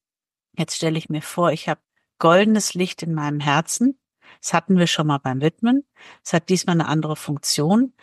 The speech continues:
Und dieses goldene Licht schicke ich mit jedem Ausatmen zu der Person rüber. Und auf dieses Licht und in dieses Licht tue ich alles, was diese Person gerade gebrauchen kann. Also Zuversicht, Freude,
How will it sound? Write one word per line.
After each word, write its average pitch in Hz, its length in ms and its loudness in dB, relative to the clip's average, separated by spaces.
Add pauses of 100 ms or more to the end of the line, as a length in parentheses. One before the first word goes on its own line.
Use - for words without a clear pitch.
(380)
Und 190 200 2
dieses 202 380 -2
goldene 214 480 6
Licht 214 440 -2
schicke - 460 -4
ich 220 160 -6
mit 165 120 -6
jedem 147 280 -4
Ausatmen 202 1120 0
zu - 160 -4
der 196 160 4
Person 165 460 -2
rüber. 147 400 -6 (1800)
Und 185 220 0
auf 254 300 4
dieses 220 400 -2
Licht 208 340 -2
und 151 160 -6
in 262 240 6
dieses 165 380 0
Licht - 420 -12
tue 196 180 2
ich - 200 -4
alles, 233 340 2
was 196 140 0
diese 180 240 -2
Person 170 720 0
gerade 160 400 2
gebrauchen 123 500 -4
kann. - 300 -14 (640)
Also 135 320 -2
Zuversicht, 143 1200 -4
Freude, 147 840 2